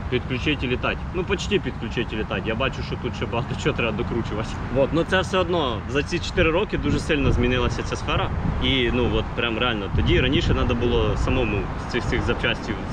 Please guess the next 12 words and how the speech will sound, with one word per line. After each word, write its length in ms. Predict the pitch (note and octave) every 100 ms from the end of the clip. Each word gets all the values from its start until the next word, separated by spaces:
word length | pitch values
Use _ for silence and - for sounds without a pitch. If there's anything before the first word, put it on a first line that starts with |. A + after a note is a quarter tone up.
| -
спаяти 440 | - C#3+ F3+ D3+
між 160 | A#2 -
собою, 380 | - G#2+ G2+
якось 280 | G2+ A2 A#2
це 120 | -
все 160 | A#2 B2+
настроїти. 580 | A#2 - D#3+ F#3+ - - - - - - A#2
І 40 |
тоді, 340 | B2+ B2+ F3 D#3
можливо, 560 | D#3+ D3+ D#3+ A3+ G#3+
ти 140 | F3 F3
полетиш. 440 | E3 D#3 C#3+ A#2+